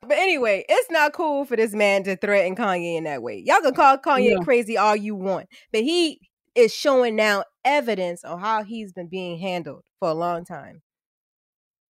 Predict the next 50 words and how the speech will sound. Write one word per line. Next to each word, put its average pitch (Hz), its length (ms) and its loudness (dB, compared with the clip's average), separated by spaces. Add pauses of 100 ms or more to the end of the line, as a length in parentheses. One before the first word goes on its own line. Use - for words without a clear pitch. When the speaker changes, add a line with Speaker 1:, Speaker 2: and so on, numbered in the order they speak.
Speaker 1:
That's 302 160 -6
not 320 220 -6
cool. 311 580 -12
That's 247 220 -2
not 277 180 -4
okay. 269 280 -6
And 247 100 0
I - 20 0
Speaker 2:
It's 262 60 -4
Speaker 1:
don't 277 80 -4
Speaker 2:
a - 20 -6
Speaker 1:
think 277 140 -4
he 269 80 -6
should 240 180 -10
be 226 100 -4
ignored 208 540 -2
because 190 260 -8
y'all 196 140 -2
don't 190 140 -4
like 190 200 -4
what 185 120 -12
he 185 100 -10
says. 285 320 -6
Like, 233 160 -4
he's 285 260 -10
come, 285 200 -6 (240)
this 302 180 -4
stuff 339 220 -2
is 247 120 -2
happening 285 400 -2
and 240 80 -2
he 294 140 -4
is 240 140 -6
this 240 240 -2
way 254 220 -2
for 214 220 -2
a 175 40 -4
reason. 170 440 -8 (1400)
Speaker 2:
I, 226 240 4 (100)
you 220 140 2
know, 226 160 4
what 226 140 4
that 233 180 0
man 220 220 -2
said 196 220 -6
to 196 100 -6
him 180 160 -2
was 165 160 -6
not 170 220 -6
okay. 165 460 -12